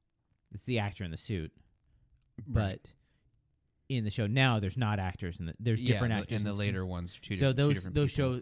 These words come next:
Speaker 1: those scenes can be being filmed at the same time.
Speaker 2: Yeah, that makes perfect sense.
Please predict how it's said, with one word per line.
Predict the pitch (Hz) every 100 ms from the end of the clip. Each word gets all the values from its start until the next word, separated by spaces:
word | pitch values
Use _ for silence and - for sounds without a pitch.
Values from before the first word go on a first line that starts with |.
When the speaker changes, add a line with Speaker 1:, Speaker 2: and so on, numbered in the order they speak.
| -
Speaker 1:
those | 131 131 123
scenes | - 123 107
can | 110
be | 101 95 _ _ -
being | 113 98
filmed | 117 101
at | 92
the | 90
same | - 85
time. | - 101 76 -
Speaker 2:
Yeah, | 120 98 87
that | 92 85
makes | 85 -
perfect | 90 80 87
sense. | - 76 92 -